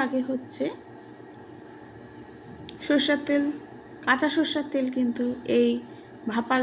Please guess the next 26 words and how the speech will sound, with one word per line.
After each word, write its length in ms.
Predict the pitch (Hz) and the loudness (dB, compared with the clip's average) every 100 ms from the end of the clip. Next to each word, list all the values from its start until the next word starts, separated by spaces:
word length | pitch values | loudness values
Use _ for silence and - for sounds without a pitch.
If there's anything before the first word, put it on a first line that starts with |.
| 247 | 4
সর্ষের 440 | 277 262 - 294 240 | 4 4 4 4 4
যে 180 | - 254 247 - 226 | 4 4 4 0 -6
একটা 220 | - 240 226 | -6 -6 0
সর্ষের 320 | 269 - 320 294 | 0 2 2 4
রান্নায় 360 | 226 226 226 233 | 2 2 0 0
কিন্তু 240 | 240 233 247 247 - - | 0 4 2 2 -6 -12
কাঁচা 240 | - 233 262 | 0 4 4
সর্ষের 360 | 262 254 262 254 | 2 0 -2 -2
তেল 140 | 254 | 0
নামানোর 360 | 254 254 254 269 | 2 4 2 2
আগে 200 | 269 277 269 | 0 0 2
দেবেন, 260 | 262 277 427 - | 2 2 2 2
এতে 200 | 247 247 | 2 2
কিন্তু 320 | 240 240 226 240 | 2 0 2 -2
টেস্ট 280 | 240 262 - | 2 0 4
আরও 200 | 269 269 269 | 4 4 4
ভালো 160 | 269 285 294 | 4 4 2
হয়। 180 | 311 392 - - - - 202 | -2 -4 -10 -12 -14 -2 4
আর 120 | 214 233 | 4 2
দিয়ে 180 | 220 247 | 2 4
দিচ্ছি 280 | 262 277 - | 4 2 2
হচ্ছে 280 | 311 302 - 277 | 2 2 0 4
ধনে 260 | 254 240 | 4 4
পাতা। 340 | 233 226 226 226 233 - - - | 2 -2 -2 -6 -6 -12 -14 2
ব্যাস, 220 | 254 262 - - | 4 4 0 4
রেডি 280 | 269 285 | 6 8